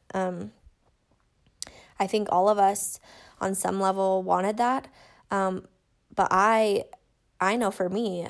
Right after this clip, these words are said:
which I've talked about before, I really didn't, I didn't think that that's what I wanted to do. I didn't think I would wanna be just a s-, I don't, I don't even like saying just a stay-at-home mom. Be a stay-at-home. It is, like,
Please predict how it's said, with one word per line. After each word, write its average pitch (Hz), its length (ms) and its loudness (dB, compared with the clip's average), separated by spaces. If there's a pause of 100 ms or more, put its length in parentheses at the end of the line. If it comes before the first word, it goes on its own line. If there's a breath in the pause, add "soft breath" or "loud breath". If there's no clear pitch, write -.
which - 180 -6
I've 190 120 -2
talked - 280 -12
about 180 220 -2
before, 196 460 -2
I 190 160 0
really 190 320 0
didn't, 185 340 -6 (760)
I 196 60 -2
didn't 190 240 -4
think 185 260 -6
that - 120 -12
that's - 180 -8
what - 100 -6
I 80 60 -4
wanted - 280 -12
to 208 100 -14
do. - 340 -10
I - 80 -4
didn't 196 220 -4
think - 180 -10
I 101 80 -2
would - 140 -4
wanna 98 220 -8
be - 500 -12
just - 180 -10
a 208 60 -10
s-, - 160 -8 (560 loud breath)
I - 60 -6
don't, 220 120 -2
I 220 100 2
don't 285 120 0
even 277 100 -2
like 220 140 -2
saying 202 200 -2
just 202 200 -4
a - 40 -10
stay-at-home 180 320 -4
mom. 170 140 -10 (380 loud breath)
Be 233 180 -2
a 214 60 2
stay-at-home. 202 300 -2
It 220 140 0
is, 240 200 -2
like, 185 260 -4